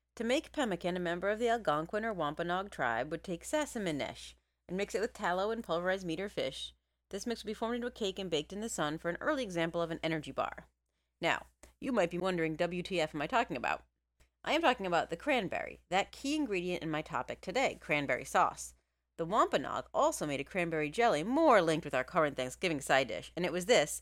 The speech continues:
and not the fish paste energy bar, that has become part of the annual tradition. The term cranberry stems from the original European name craneberry. The berry flowers, these colonizers thought, looked like the sandhill crane.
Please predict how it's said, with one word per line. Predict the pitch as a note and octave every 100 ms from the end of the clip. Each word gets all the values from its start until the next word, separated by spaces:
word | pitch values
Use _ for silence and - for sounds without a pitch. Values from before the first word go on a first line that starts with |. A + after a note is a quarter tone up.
| -
and | C4+
not | C4+ A#3
the | E3+
fish | - F#3 -
paste | D#3 -
energy | G3+ F3+ C#3
bar, | C3 F2+ D3 - _ _
that | D#3+
has | G3+
become | E3+ F3+ A3+
part | G#3 D3+ -
of | D3
the | D3 C3+
annual | B2+ A#2+ A#2
tradition. | A#2+ D#3 D#3+ D#3 - - _ _ _ _ _ _ _ -
The | F#3
term | - D4 D#4+ F#4 G4 - -
cranberry | - A3+ F#3+ C#3+ C3+ D3+ -
stems | - G#3+ A#3
from | A3
the | A3
original | E3 A3 A3+ C#4 C#4+ - _
European | F3+ G3+ G3+ - G3 F3
name | D#3 C#3+ C#3 F3 _ -
craneberry. | C#4+ B3+ F3+ - A#2+ G2+ D2+ - _ _ _ _ _ _
The | F#3+
berry | F3 A3 C#4
flowers, | C#4+ F#3 D#3 D3 D3+ F3 -
these | A3 A3+
colonizers | - F3 D#3 C3 B2+ B2 -
thought, | B2 D3 -
looked | F3 G#3 A3+
like | A3+
the | A3+
sandhill | G#3 - G#3+ F3+ D3+ A#2+
crane. | - B2 F2 D#2